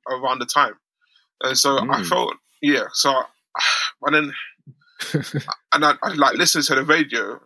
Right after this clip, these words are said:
Speaker 1: like,
Speaker 2: Yeah.
Speaker 1: like, 'cause my parents listen to the Ghanaian radio here a lot.
Speaker 2: Yeah.
Speaker 1: I didn't
Speaker 2: Love it.
Speaker 1: really hear a lot about the,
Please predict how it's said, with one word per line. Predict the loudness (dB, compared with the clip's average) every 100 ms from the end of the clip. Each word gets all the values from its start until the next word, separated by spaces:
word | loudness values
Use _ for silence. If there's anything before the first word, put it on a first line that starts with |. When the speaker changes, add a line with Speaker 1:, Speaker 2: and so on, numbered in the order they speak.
| -4
Speaker 1:
like, | -2 -2 -4 -6
Speaker 2:
Yeah. | -4 -4
Speaker 1:
like, | -2 -4 -6
'cause | -6 -6 -6
my | -8 0
parents | 0 2 0
listen | 0 -2
to | -6
the |
Ghanaian | 0 0 2 -2
radio | 0 -2 -4
here | -6 -6 -6
a | -8
lot. | -6 -2
Speaker 2:
Yeah. | 0 0 0 -4 -18 -20 -20 _ -4
Speaker 1:
I | 0
didn't | 2 2 2
Speaker 2:
Love |
it. |
Speaker 1:
really | 0 0 0
hear | 4 6 6 4
a | 0
lot | 2 2 2 _
about | -6 0 0 -2 _
the, | 2 2 2 0 -4 -10